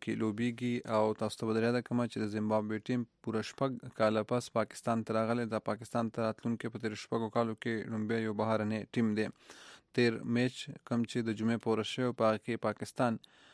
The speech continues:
زیمبابوې ته ماتې ورکړې وه. اوس هم ستاسو پام راګرځو یو تفصیلي رپورټ ته. د پاکستان د کورونو چارو وزیر چودري نثار علي خان تېره شپه ناوخته ویلي دي چې د اگزیټ کمپنۍ، آه، پر ضد چې کوم تورونه لګېدلي، د هغې د پلټونو لپاره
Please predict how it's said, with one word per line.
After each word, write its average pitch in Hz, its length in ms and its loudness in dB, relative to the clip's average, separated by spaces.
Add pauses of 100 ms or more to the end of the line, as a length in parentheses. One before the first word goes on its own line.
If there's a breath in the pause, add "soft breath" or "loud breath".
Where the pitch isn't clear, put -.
(500 loud breath)
زیمبابوې 110 560 4
ته 113 100 4 (280)
ماتې 110 420 2
ورکړې 113 320 2
وه. 110 100 4 (300)
اوس - 160 -6
هم 113 140 -4
ستاسو 113 280 0
پام 117 220 4
راګرځو 113 400 0
یو 117 160 -2
تفصیلي 113 480 -2
رپورټ 135 340 2
ته. - 240 -2 (380 loud breath)
د 131 160 6
پاکستان 143 580 4
د 123 160 0
کورونو 131 320 6
چارو 123 240 6
وزیر 127 240 2
چودري 120 320 2
نثار 120 260 2
علي 117 140 -4
خان 123 240 2
تېره 117 240 -4
شپه 113 160 2
ناوخته 120 400 0
ویلي 127 260 2
دي 131 140 -2
چې 113 200 -2
د 117 220 0
اگزیټ 117 460 -4
کمپنۍ، 120 420 2 (640 loud breath)
آه، 113 240 0
پر 113 160 6
ضد 120 180 2
چې 123 140 0
کوم 117 200 2
تورونه 120 300 4
لګېدلي، 113 480 2
د - 100 6
هغې 117 200 -2
د 110 120 0
پلټونو 113 460 0
لپاره 123 280 2